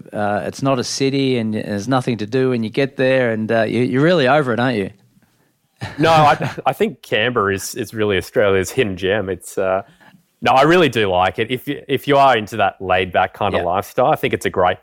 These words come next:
Speaker 2: great place to grow
Speaker 1: Yeah.
Speaker 2: up in particular. If you're into that kind of nightlife sort of lifestyle, maybe not so
Speaker 1: Yeah,
Speaker 2: much.
Speaker 1: great. So let, let's go to a bit of the commentary in, in the group. And, and we'll start with Mitchell. Mitchell just said,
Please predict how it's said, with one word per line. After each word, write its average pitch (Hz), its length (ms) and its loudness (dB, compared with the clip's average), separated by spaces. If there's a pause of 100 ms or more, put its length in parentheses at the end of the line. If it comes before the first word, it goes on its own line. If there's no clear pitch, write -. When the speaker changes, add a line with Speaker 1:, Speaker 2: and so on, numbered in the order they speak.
(120)
Speaker 2:
great 123 240 0
place 92 220 -2
to 92 80 -8
grow 82 200 0
Speaker 1:
Yeah. 85 120 4
Speaker 2:
up - 180 -6 (140)
in 92 140 -6
particular. 95 680 -6 (400)
If - 180 -8
you're 98 120 4
into 92 260 -4
that 85 260 0
kind 85 300 -4
of 85 280 -4
nightlife 87 680 -4
sort 92 200 -4
of 87 80 -2
lifestyle, 85 800 -2
maybe 85 380 -4
not - 180 -14
so 76 160 -6
Speaker 1:
Yeah, 87 120 -4
Speaker 2:
much. 87 160 -6
Speaker 1:
great. 98 240 -4 (560)
So 180 160 0
let, 254 180 2
let's - 240 0
go 156 240 2
to 143 200 2
a 123 100 0
bit 127 200 -6
of 123 100 -2
the 120 60 -4
commentary 123 640 -4
in, 107 240 -6
in 113 200 -6
the 107 60 -6
group. 113 480 -6 (380)
And, 139 160 -2
and 151 160 -2
we'll 147 80 0
start 170 260 0
with 143 140 -4
Mitchell. 175 480 -4
Mitchell 127 320 -4
just 113 240 -4
said, 117 340 -2